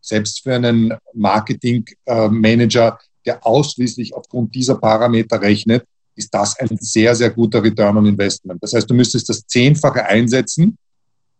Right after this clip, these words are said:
um, ähm, auf die gleiche Reichweite zu kommen. Das ist aber jetzt nur noch das, quasi das Tüpfelchen auf dem i.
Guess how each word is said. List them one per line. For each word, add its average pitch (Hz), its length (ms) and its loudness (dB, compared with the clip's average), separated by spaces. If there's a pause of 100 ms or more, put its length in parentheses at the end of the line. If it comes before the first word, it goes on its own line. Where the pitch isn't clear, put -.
(160)
um, 139 340 0 (120)
ähm, 127 340 -2
auf 120 160 -2
die 107 100 -4
gleiche 113 340 2
Reichweite 101 520 -2
zu - 140 -20
kommen. 82 360 -16 (840)
Das 139 220 -4
ist 165 120 0
aber 147 120 2
jetzt 135 340 -2
nur 151 280 4
noch 139 240 2 (120)
das, - 340 -8 (100)
quasi 120 280 -4
das 120 260 -6
Tüpfelchen 143 520 -6
auf 117 120 -4
dem 135 180 -6
i. 147 320 2